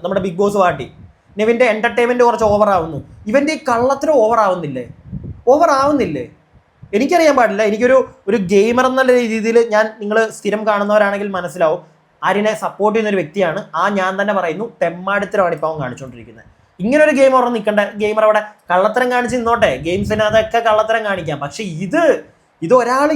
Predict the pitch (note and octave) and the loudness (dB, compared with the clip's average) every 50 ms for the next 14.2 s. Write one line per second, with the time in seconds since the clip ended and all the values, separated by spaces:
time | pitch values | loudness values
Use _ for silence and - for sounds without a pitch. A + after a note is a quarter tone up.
0 | A3 F#3 F3+ E3 D#3+ - - A#3+ B3+ C#4 C#4+ C#4+ D4 - - - C4+ C4 A#3+ - | 0 0 0 -2 -2 -2 -2 0 2 2 2 0 -4 -6 0 2 4 4 4 2
1 | - - _ - - - - F3+ G3+ A#3+ - - - - - _ - G3 G3 C#4+ | -2 -8 _ -20 -20 -18 -2 0 0 0 0 -2 -8 -20 -16 _ -8 -4 -2 -2
2 | C#4+ D4 D#4 C#4+ G#3 - - _ _ _ G#3+ G#3 F#3 F#3+ G3 G3 F#3 F3 D#3+ E3+ | -2 -2 -2 -4 -8 -10 -16 _ _ _ -20 -14 -6 -2 -2 0 0 0 0 2
3 | G3 G3 G3+ G#3 G#3 G#3 G3+ A3 A3 A3 A3 - _ _ _ G3 F#3+ D3 - G#3 | 2 2 2 0 0 0 0 0 0 0 -2 -6 _ _ _ -6 -6 -4 -6 -8
4 | G3+ - - A3 A3 A3+ G#3+ G3+ F#3 F3 F3 F3+ F3 F3+ G#3 G#3+ A3 G#3 G3 F#3 | -12 -4 -2 0 0 0 0 0 0 -2 -2 -4 -4 -4 -2 0 0 0 0 -2
5 | F#3 - - - B3+ A#3 F3+ D3 G#3+ G#3+ G#3 F#3 F3 D#3+ F#3 F#3 F#3 F3+ D#3 D3+ | -4 -6 -6 -2 -2 -2 -2 -2 -2 0 0 0 0 -2 -6 -6 -4 -4 -2 0
6 | D3 C#3+ C3 B2+ - - _ _ - - - D#3 F#3+ G#3+ - F#3+ D4 D#4 F4 F4+ | 0 -2 -2 -4 -8 -14 _ _ -20 -10 -8 -4 -2 -2 -2 0 0 0 0 2
7 | E4 C#4 A#3+ A#3 C4 - - - - - G3 B3+ D4 D4 - F3+ E3+ F#3 A3 B3 | 2 2 2 2 2 -2 -6 -12 -6 -2 -2 -2 -2 -2 -6 -6 -4 -2 -2 -2
8 | D4 E4 E4+ F4 E4+ D4 - D4+ - - D#4+ F4+ E4+ A#3 G#3+ G#3 A3 A3+ F3+ D#3 | -2 -2 -2 0 0 0 0 0 -2 -2 -2 -2 0 2 2 4 4 2 2 0
9 | F#3+ A#3+ A#3+ A3 F3 - - C#4+ D4 C#4 A3 F3+ F3 D#3 D#3+ - B3+ C#4+ D4 - | -2 -2 -2 -2 -6 -4 -4 -2 -2 -2 0 0 0 -2 0 0 2 2 2 2
10 | D4+ D4+ C#4 C4+ A3+ F3+ E3+ E3 D#3+ C3+ - - - - _ G3+ B3+ C4 F4+ F4 | 0 0 0 0 0 0 0 0 -2 -2 -4 -10 -18 -6 _ 0 0 0 0 0
11 | D#4+ D4 C#4 C4 C4+ B3 A#3 A3 G#3 G3+ G#3 G3 F3+ E3 D#3 E3+ F3+ F3 D#3 C3+ | 0 2 2 2 2 0 0 -2 -4 -6 -6 -6 -8 -6 -4 -4 -4 -4 -4 -8
12 | B2+ C3 A#2+ A#2 A2+ - - - - - _ A3 B3+ B3+ C#4+ C4+ C#4+ C4+ A3 - | -10 -12 -14 -16 -18 -18 -18 -20 -20 -8 _ -2 0 0 2 2 0 0 -2 -4
13 | - - C#4+ D4 B3 G3 F3 - - A3 A#3 A#3+ G3+ A3 F#3 F#3 F#3 F3+ F3+ F3 | 0 2 4 4 4 2 2 0 0 0 0 0 0 -2 -2 -2 -2 -2 -2 -4
14 | F3 F#3+ G3+ G#3 | -4 -4 -4 -4